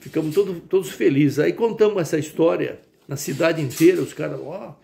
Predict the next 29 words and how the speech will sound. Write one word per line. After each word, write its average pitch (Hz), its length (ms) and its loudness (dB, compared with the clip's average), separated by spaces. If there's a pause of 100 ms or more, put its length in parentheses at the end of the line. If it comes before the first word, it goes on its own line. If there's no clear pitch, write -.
(180)
os - 120 -20
Farinas 170 580 -2
sabem 170 280 -8
fazer 165 580 0 (100)
espingarda." - 1040 -4 (720)
<laughs> - 880 -18
Gente, - 520 0 (520)
um 143 60 -6
bom 160 240 4
final 147 220 0
de 147 80 -6
semana. 160 400 0
Hoje 139 240 2
é - 20 0
sexta-feira. 170 920 2 (760)
É, 143 640 2
ontem 160 380 2
eu 147 120 2
gravei 139 720 2 (500)
alguns 139 560 -2
vídeos 151 360 0
sobre 151 220 2
a - 20 2
história 156 440 2
de 147 100 2
Rolândia. 139 460 2
Se - 160 -6
você 147 440 0
tiver, 139 440 -8